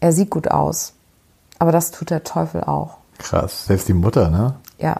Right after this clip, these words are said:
Speaker 1: selbst die Mutter. Und zu dem Fall, falls irgendjemand mehr Interesse daran haben sollte, gibt es ganz, ganz viele Originalaufnahmen. Ich habe ja gesagt, das Ganze ist eben noch nicht so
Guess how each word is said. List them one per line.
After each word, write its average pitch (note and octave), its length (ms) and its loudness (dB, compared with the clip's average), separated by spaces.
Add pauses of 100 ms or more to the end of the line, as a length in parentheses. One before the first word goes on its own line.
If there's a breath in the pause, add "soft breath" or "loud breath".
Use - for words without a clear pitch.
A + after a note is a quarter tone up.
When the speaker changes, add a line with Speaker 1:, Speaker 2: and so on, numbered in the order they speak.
(100)
Speaker 1:
selbst E3+ 340 -2
die F3 40 -2
Mutter. E3 400 -2 (380 loud breath)
Und F#3+ 140 2
zu G3 140 0
dem G3 180 6
Fall, G3 500 2
falls F3 420 0
irgendjemand F3 840 0
mehr E3+ 180 2
Interesse E3+ 440 0
daran E3 280 2
haben F3 220 -2
sollte, E3 320 -2
gibt - 200 -8
es - 200 -6
ganz, G3+ 260 2
ganz G3 260 -2
viele F#3 240 0
Originalaufnahmen. F3 760 2
Ich - 140 -4
habe E3+ 100 -2
ja E3+ 80 2
gesagt, E3+ 380 0
das - 180 -10
Ganze F3 480 -2 (260)
ist - 280 -4 (240)
eben E3 300 0
noch E3 120 2
nicht F3 160 0
so D#3+ 300 -2